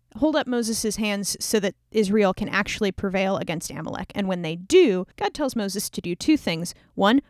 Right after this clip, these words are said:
write it down. Write down what just happened. And two, to pass on this message to Joshua. God is gonna friggin' just annihilate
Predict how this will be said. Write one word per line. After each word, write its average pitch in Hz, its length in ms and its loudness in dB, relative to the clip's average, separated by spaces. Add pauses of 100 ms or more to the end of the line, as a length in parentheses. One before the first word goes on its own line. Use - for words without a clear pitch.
(100)
write 190 440 2
it 214 340 -2
down. 202 640 2
Write 208 320 -2
down 220 260 2
what 311 140 -2
just - 220 -2
happened. 214 440 -4
And 190 180 -4
two, 233 360 2
to - 120 -4
pass 214 300 -2
on 202 140 -2
this 220 240 2
message 208 400 -4
to 202 100 -6
Joshua. 160 460 -4 (240)
God 370 180 4
is 277 120 2
gonna 185 200 -2
friggin' 196 480 -2
just - 400 -4 (300)
annihilate 180 920 -2